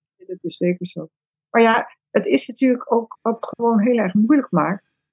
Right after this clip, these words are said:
Dat is dat er zo nijpende, eh,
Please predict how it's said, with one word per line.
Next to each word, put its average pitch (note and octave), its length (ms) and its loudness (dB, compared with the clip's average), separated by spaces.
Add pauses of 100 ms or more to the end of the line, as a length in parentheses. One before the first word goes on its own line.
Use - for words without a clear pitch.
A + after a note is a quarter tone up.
(680)
Dat - 180 0
is - 200 0
dat A#3 180 -8
er A3 100 -6
zo C4 260 2
nijpende, A3+ 960 4
eh, F3+ 280 2